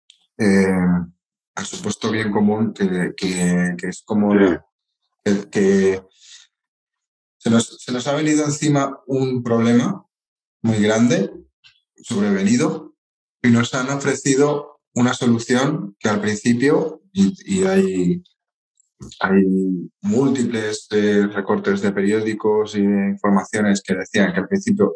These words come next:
Speaker 1: iba a acabar con todo esto, eh, que nos iba a devolver la normalidad, era como la panacea, y luego han ido modulando la, el, el discurso,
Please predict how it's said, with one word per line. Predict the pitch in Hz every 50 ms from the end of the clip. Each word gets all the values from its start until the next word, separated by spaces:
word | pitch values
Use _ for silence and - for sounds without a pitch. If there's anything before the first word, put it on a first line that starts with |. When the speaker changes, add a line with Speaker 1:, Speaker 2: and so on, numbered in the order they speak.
| - 110
Speaker 1:
iba | 104 104 101 98
a | 95
acabar | 95 95 95 101 101 98
con | - 98 92 90
todo | - 104 101 101 101
esto, | 101 - - - 127 170 - _ _ _ _ _ _ _ _ _ _ _ _ _ _ _ _ _ _ _ _ _
eh, | - 104 101 98 98 98 95 98
que | 98 101
nos | 101 101 - -
iba | 113 104
a |
devolver | 101 104 101 101 98 104 101 98
la | 98 90
normalidad, | 92 92 95 95 98 92 95 98 101 107 117 120 - - _ -
era | - 113 110 107
como | - 117 104 107
la | 101 98 98
panacea, | - 101 92 87 - - 113 104 107 131 156 - - _ _ _ _ _ _ _ _ _ _ _ _ _ _ _ _ _ _ _ _ _ _ _ _ _ _ _ _ _ _ _ _ _ _ _ -
y | 131 127
luego | 123 127 127 131 147
han | 147
ido | 143 139 143 147
modulando | 143 139 131 127 127 123 127 123 123 123 131 143 147 156 156 - - - _ _ _ _ _ _ _ _ _ _ _ -
la, | 120 120 117 110 104 104 101 98 98 92 90 87 87 87 87 - _ _ _ _ _ _ _ _ _ _ _ _ _ _ _ _ _ _ _ _ _ _ _ _ _ _ _ _ _
el, | - 123 120 - 117
el | 110 107 104
discurso, | 104 - - - 117 113 - - - - - -